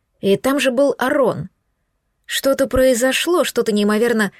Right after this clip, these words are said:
страшное и более чем серьёзное, раз дело дошло до нерушимой клятвы на крови по долгу жизни. Кто кого спас? Сколько вопросов, боги! И мой папа не собирается более ничего рассказывать, лишь дал жёсткие, твёрдые, как скала, аргументы,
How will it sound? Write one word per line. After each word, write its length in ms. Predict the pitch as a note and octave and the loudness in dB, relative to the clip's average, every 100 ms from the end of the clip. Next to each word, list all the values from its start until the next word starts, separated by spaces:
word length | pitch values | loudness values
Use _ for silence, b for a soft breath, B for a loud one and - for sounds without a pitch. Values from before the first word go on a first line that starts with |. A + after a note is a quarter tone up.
| b | b
страшное 760 | - - B3 C4+ A#3+ - F#3 F3+ | -8 -4 0 0 0 0 -2 -2
и 20 | |
более 320 | F#3 B3 G#3 | 2 4 2
чем 180 | G3 F#3 | 2 -4
серьёзное, 640 | - F3 G3 C#4+ G3+ F3+ B B B B | -2 0 2 0 0 -4 B B B B
раз 280 | F3+ G3 D#3 | 0 0 0
дело 300 | F3+ B3+ A3 | 2 2 4
дошло 400 | G3+ G3 C4 B3+ | 2 2 0 4
до 100 | G#3 | 4
нерушимой 600 | G3+ G3+ G3+ B3+ A#3 G3+ | 4 2 2 0 -2 0
клятвы 340 | G#3+ G#3+ G3+ | -2 0 -2
на 100 | F#3+ | -2
крови 280 | G3 F#3+ B3 | 0 0 0
по 160 | G#3 | 0
долгу 280 | G3 A#3+ A#3+ | 2 2 0
жизни. 460 | B3 F#3 D#3+ C#3 - _ _ _ _ _ | -2 -2 -2 -8 -10 _ _ _ _ _
Кто 200 | - D#4 | -2 -2
кого 240 | D4+ D4+ | 0 -2
спас? 480 | D4 - - - - _ _ _ _ _ _ _ | -2 -4 -6 -6 -8 _ _ _ _ _ _ _
Сколько 480 | - - - A#3+ G#3+ | -12 -8 0 0 0
вопросов, 560 | G#3 G#3+ C4 A#3+ - F3 | -2 0 0 -2 -2 -6
боги! 500 | F3+ C4+ A3+ B2+ - b b b b - | -2 0 -2 -4 -12 b b b b -4
И 80 | A3+ | 0
мой 180 | D4 | 0
папа 240 | B3+ D#4 D4+ | 0 0 0
не 140 | C4 | -2
собирается 560 | B3 B3+ D4+ - - G3 | -2 0 0 0 -2 -2
более 260 | G3+ G#3+ | 0 0
ничего 360 | F#3 F3+ - F#3+ | -2 -2 -2 0
рассказывать, 720 | G#3 G3+ A#3 G3 F#3 - - B B B | -2 -2 -4 -4 -6 -12 -16 B B B
лишь 200 | G#3 G3+ | 0 2
дал 200 | A3 G3+ | 2 2
жёсткие, 520 | F3 A#3 A#3+ - G3 | 0 0 -2 -4 -6
твёрдые, 460 | - F#3+ A#3+ A3 G#3 | -4 0 2 2 0
как 180 | G#3 - | 0 -2
скала, 300 | - A3 G#3 | -2 0 0
аргументы, 600 | F#3+ G#3 C#4+ A#3+ F3 | 0 0 0 -4 -6